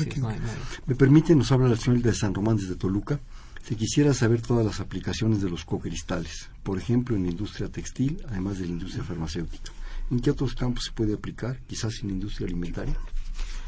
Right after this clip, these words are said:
Speaker 2: Pues quizás. Ahorita lo que yo sé, porque es un campo muy, muy nuevo, ¿no? Este, que tiene muchos problemas fundamentales que tenemos primero que resolver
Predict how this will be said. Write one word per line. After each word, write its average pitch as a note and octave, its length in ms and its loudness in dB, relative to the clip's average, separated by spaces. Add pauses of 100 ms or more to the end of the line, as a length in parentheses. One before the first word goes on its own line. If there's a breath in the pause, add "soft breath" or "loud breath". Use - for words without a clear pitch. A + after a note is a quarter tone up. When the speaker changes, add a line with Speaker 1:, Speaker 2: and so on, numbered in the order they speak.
(1400 loud breath)
Speaker 2:
Pues D#3 180 6
quizás. F#3+ 360 8 (480 soft breath)
Ahorita B3 720 8 (460)
lo D3+ 240 6 (120)
que C#3 680 2
yo E3 180 10
sé, G3+ 200 6
porque G3 260 4
es G#3+ 140 4
un C4+ 100 10
campo A3 320 6
muy, G3 500 12
muy F3+ 300 12
nuevo, D#3+ 560 6 (540 soft breath)
¿no? F#3+ 280 0
Este, C3+ 880 4 (400 soft breath)
que D3+ 180 8
tiene F#3 360 12
muchos F#3+ 380 10
problemas F3 400 8 (120)
fundamentales D3 960 8
que - 120 -2
tenemos D#3 360 4
primero D3+ 380 2
que D3+ 100 -2
resolver C#3 580 0